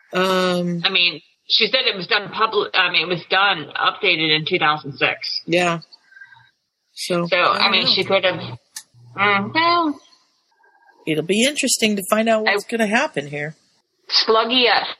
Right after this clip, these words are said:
Speaker 1: Hogwarts. I'm trying to
Speaker 2: Mm-hmm.
Speaker 1: think. Well, they, she has Slughorn.
Speaker 2: Well, yeah, Slugging Back to Hogwarts. I love that. Friends and enemies.
Speaker 1: Yeah.
Speaker 2: Green eyes.
Speaker 1: Wink in, Wink in Time.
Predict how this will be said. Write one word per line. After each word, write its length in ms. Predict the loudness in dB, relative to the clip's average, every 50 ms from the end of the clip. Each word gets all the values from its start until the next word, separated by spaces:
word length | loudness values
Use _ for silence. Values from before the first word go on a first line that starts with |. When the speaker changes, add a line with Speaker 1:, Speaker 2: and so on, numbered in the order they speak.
| 0
Speaker 1:
Hogwarts. 880 | 2 2 2 2 2 2 4 4 2 2 -2 -4 -2 0 0 0 0 0 -4 -6 -10 -10 -8 -4
I'm 160 | -4 -2 0
trying 240 | 0 2 2 2 0
to 40 | 0 0
Speaker 2:
Mm-hmm. 60 | -2
Speaker 1:
think. 200 | -2 -2 -2 -4 -10 -14 -10
Well, 380 | -4 -2 0 2 2 2 2 2
they, 240 | 2 2 2 2 2
she 140 | 2 2 0
has 240 | 0 0 -2 -4 -2
Slughorn. 680 | 0 0 0 0 -2 -2 0 0 2 0 0 -2 -6 -10 -14 _ _ _ _ _ _ _ _ _ _ _ _ _ _ -2
Speaker 2:
Well, 220 | 0 2 2 2 2
yeah, 160 | 2 2 2
Slugging 480 | 0 0 0 0 0 0 0 0 0 2
Back 260 | 2 0 0 0 0
to 80 | -2 0
Hogwarts. 440 | 0 0 -2 0 -2 -4 -4 -2 0
I 40 | 0
love 280 | 2 2 2 0 2 2
that. 360 | 2 2 2 0 -4 _ -14 -6
Friends 320 | -2 0 0 2 0 0 -2
and 80 | 0
enemies. 520 | 0 0 0 0 0 0 0 0 0 -2 -2 -4 -4 -6 -6 -6 _ 0
Speaker 1:
Yeah. 240 | 2 2 2 2 -2 -4 _ _ _ _ _ _ -8
Speaker 2:
Green 320 | -2 0 0 0 2 2 2
eyes. 480 | 4 4 4 4 2 2 0 -2 -2 -4 -4 -2
Speaker 1:
Wink 260 | 0 2 2 0 0 0
in, 80 | -2 -2 -2 -4 _ _ _ _ _ _ _ _ _ _ -4
Wink 240 | -2 0 0 2 2
in 140 | 0 0 0
Time. 560 | 0 0 2 2 2 2 2 2 0 -2 -6